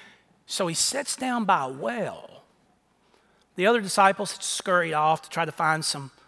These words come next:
food and sustenance, and if you'll remember, there was a woman there at that well, and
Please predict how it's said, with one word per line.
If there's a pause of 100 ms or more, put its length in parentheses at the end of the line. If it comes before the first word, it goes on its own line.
food
and
sustenance,
and (540)
if
you'll
remember,
there
was
a
woman
there
at
that
well,
and